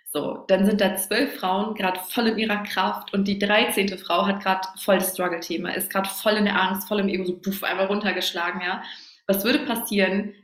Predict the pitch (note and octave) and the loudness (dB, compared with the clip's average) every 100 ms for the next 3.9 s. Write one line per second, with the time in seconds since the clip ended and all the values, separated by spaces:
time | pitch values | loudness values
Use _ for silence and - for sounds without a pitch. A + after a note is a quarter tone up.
0 | _ G#3 G3 F#3+ G3+ - F#3 F#3+ - F#3+ | _ 4 4 4 0 0 0 -2 0 0
1 | F#3 F#3 F3+ F3+ E3+ E3 - F#3+ F3+ G3 | 0 0 -2 -2 -2 -4 -8 -12 -10 -10
2 | - G3 F#3+ F#3+ F#3 - F#3+ F#3 F3+ F3 | -4 -2 0 0 -2 -4 -2 0 0 0
3 | G#3 A3+ F#3+ - F#3+ F#3+ F#3+ G3 | 0 0 -2 -2 0 2 2 0